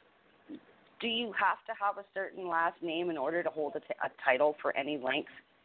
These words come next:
of time in the W W E or the women's division?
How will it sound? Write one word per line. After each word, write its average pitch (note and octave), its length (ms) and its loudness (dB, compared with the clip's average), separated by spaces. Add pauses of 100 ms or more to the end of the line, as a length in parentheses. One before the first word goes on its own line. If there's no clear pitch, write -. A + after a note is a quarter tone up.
(220)
of D#3 100 6 (100)
time D3+ 400 6 (720)
in D#3 360 8
the D3 60 0
W E3+ 300 4
W D3+ 280 2
E E3 180 0
or D#3+ 180 6
the D#3 80 2
women's D#3+ 340 0
division? F#3 420 -2